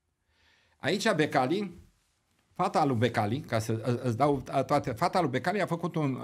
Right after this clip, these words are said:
ă, două blocuri absolut de senzație. Și eu am auzit și eu că, ă, ă, fata face acolo și m-am interesat. Băi, păi, dom'le, ca să-i dea,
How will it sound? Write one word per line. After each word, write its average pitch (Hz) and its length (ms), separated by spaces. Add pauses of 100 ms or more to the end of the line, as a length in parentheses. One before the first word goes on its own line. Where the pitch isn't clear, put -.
(220)
ă, 139 60
două 156 260
blocuri 151 420
absolut 147 440
de 120 100
senzație. 110 640 (1400)
Și 180 540 (1500)
eu 151 540 (180)
am 123 180
auzit 156 340
și - 180
eu 123 160
că, 85 400 (100)
ă, 101 60 (920)
ă, - 40
fata 104 680
face 98 300
acolo 90 440 (320)
și - 80
m-am 120 160
interesat. 127 640
Băi, 131 240 (360)
păi, 113 140
dom'le, 147 240
ca 113 140
să-i 104 180
dea, 123 260